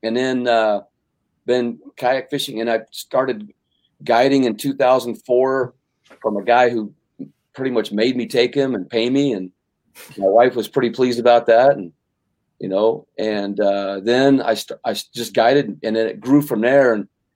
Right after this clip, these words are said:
from, from the central part of the, of the country, it grew 'cause I was getting them from Denver, Fort Collins, Omaha, Lincoln, and some from Kansas, and then, you know, 'cause at first people thought I was kinda weird, which, you know, if you look, I probably am,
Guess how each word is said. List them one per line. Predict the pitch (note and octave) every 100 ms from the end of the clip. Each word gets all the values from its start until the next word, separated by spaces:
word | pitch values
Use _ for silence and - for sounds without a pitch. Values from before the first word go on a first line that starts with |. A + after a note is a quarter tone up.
| -
from, | A#2+ G#2+ G2 _ _ -
from | A#2+
the | G#2
central | - E3 E3+ D#3+ -
part | - A#2
of | G2+
the, | G2 - - A2
of | G2+
the | G#2
country, | - A2+ G#2+ A2+ A2 - _ _ -
it | G#2
grew | G#2 A#2 A2+ A2 - _ _
'cause | - A#2
I | C3+
was | A#2+
getting | B2+ B2
them | A#2
from | A#2 G2+
Denver, | B2 B2+ B2 B2 A#2 -
Fort | B2+ A#2+
Collins, | - B2 A#2 A#2+ A2+
Omaha, | - A#2+ A#2 A#2
Lincoln, | A2 A#2+ A#2+ A#2 A2 _ _ _ _
and | F#2+ G2
some | - B2+
from | B2 G2+
Kansas, | A#2+ B2 G#2+ G2+ -
and | G#2 A2
then, | A2+ A2 G2+ _ _ _
you | -
know, | A2+ A2 -
'cause | C#3+ B2+
at | -
first | - G3+ D#3+ - - _ _ _ _
people | C#3+ C#3+ A#2
thought | - B2
I | A#2
was | G#2+
kinda | - C3 G2+
weird, | B2+ A#2
which, | G#2 - _ - -
you | G2+
know, | F#2 G2
if | F#2
you | G2+
look, | A2+ - -
I | -
probably | A#2+ G#2 G2
am, | D#3 G2+